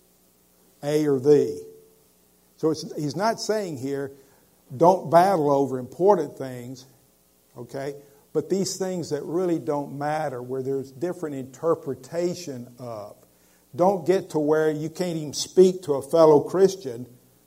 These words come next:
over pre-meal, post-meal, or whatever meal it happens to be. And you separate over things that people differ on. And there are a lot of those areas in the Scripture. But when it comes to the gospel,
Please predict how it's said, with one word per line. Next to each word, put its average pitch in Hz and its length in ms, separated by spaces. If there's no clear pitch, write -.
over 143 380
pre-meal, 165 640
post-meal, 165 600
or 156 120
whatever 156 460
meal 110 420
it 123 100
happens 127 400
to 131 120
be. 110 360
And 143 100
you 147 100
separate 143 720
over 139 240
things 151 500
that 139 260
people 160 300
differ 147 560
on. 127 160
And 156 200
there 160 120
are 160 80
a 151 40
lot 202 460
of 208 100
those 202 280
areas 196 480
in 127 100
the 117 80
Scripture. - 560
But 160 140
when 156 180
it 156 160
comes 190 340
to 156 100
the 143 120
gospel, 143 800